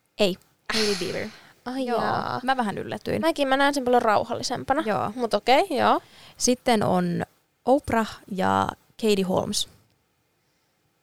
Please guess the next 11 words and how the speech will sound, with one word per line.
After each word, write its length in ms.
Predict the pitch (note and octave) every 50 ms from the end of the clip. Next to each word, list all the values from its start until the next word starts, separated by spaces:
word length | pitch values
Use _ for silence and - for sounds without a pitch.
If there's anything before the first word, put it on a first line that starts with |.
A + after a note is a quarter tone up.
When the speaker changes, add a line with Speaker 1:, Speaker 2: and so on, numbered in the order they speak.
| _ _ _ _ _ _ _ _ _ _ _ _ _ _ _ _ _ _ _ _ _ _ _ _ _ _ _ _ _ - _ _ _ _ _ _ _ _ _ _ _ _ _ _ _ _ _ _ _ _ _ _ _ _ _ _ _ _ _ _ _ _ _ _ _
Speaker 2:
Ehkä 280 | - G#3+ G#3+ - - G3+
Katie 320 | - A3 F3+ E3+ E3+ -
Holmes. 420 | G3+ G3+ A3 G#3 G#3+ A3+ - - - _ _ -
Speaker 1:
Oikein. 460 | G3 F#3+ - - - - - - G#3+ - _ - - - - - - E4
Speaker 2:
Yes. 100 | F#4 -
Speaker 1:
Tätä, 60 | F4+ - - - - -
tätäkään 440 | F4 F#4 F#4 E4+ D4 - A3+ G#3+
mä 220 | G#3 G3+ G3+ G3 F#3
en, 240 | F#3 F3+ F3 F3+ -
tota, 480 | F3+ E3 - - F#3 F3+ F3 - - - _ _ _ _ _ _ _ _ _ _ _ _ _ _ _ _ -
nähnyt 400 | A3+ G#3+ G3+ F3 F3+ - - -